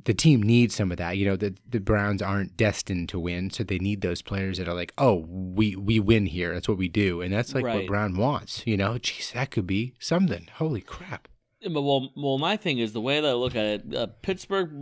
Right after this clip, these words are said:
Speaker 2: most likely won't trade within the division. I, I, I don't see that happening. <clears throat> But if they did, you got the Ravens, who they have a solid offense, but they got a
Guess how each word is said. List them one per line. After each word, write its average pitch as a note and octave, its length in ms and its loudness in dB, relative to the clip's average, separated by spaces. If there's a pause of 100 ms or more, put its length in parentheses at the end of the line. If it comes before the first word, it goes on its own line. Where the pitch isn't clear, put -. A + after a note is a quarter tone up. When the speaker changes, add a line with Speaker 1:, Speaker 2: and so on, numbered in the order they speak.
Speaker 2:
most C3+ 300 0
likely D3 260 -2
won't C3 320 -4
trade C3 320 2
within B2+ 260 -2
the B2+ 80 0
division. G2+ 560 -2
I, G2 140 -6
I, G#2+ 260 -6
I A2+ 120 -4
don't A#2+ 440 -6
see B2+ 180 -4
that A#2 180 -2
happening. C3+ 480 -6 (760)
<clears throat> - 60 -8 (420)
But C#3 600 -2
if D#3 200 -2
they F3 140 2
did, A2 520 0 (840)
you B2+ 160 -2
got A#2+ 220 2
the A2+ 80 -4
Ravens, D3+ 460 0
who C3+ 80 -6
they A#2+ 160 0
have B2 160 -2
a G#2+ 60 -8
solid D3 380 2
offense, C3 380 0
but G2 140 -8
they G#2+ 100 -2
got G#2 260 -2
a G2 320 -2